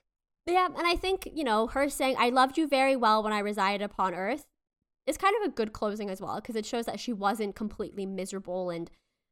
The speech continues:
you know, being abused in horrific, like, ways. So at least it shows that, you know, whatever love they had was there, and she liked him well enough. She just didn't truly love, love him enough to stay and sacrifice everything for him.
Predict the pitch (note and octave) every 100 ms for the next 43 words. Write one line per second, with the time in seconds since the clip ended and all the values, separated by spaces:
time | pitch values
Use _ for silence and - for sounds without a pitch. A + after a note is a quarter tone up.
0 | - A3 F#3 G#3 G3 G3 G3+ G#3 G3 F#3+
1 | G3+ - - F#3+ G3 - F#3 F#3 F#3 F3
2 | - F3+ F3+ E3 F3 - - G#3+ F#3 F3+
3 | F#3+ _ _ _ _ _ _ - C#4 F4
4 | F4+ F4 C4+ C4 A#3+ A3+ F3 F3+ B3 B3+
5 | C#4 B3+ A3+ G#3+ G#3 G3+ - G3+ F#3+ G3+
6 | G3 G3+ F#3 E3+ G3 E4 - _ _ _
7 | A3 A#3 A#3 G#3+ A3 - A#3+ G#3+ F#3+ F3
8 | D#3+ C#4 - G3+ - A3 G#3 - _ _
9 | _ _ - A3+ G3 F#3 F#3+ F#3+ F3+ -
10 | - - G3 - G3 - G3 - G3 F#3+
11 | F3+ F3+ - - G3 F3 F3 F#3 F3+ F#3
12 | E3+ F3 F3+ E3+ F#3+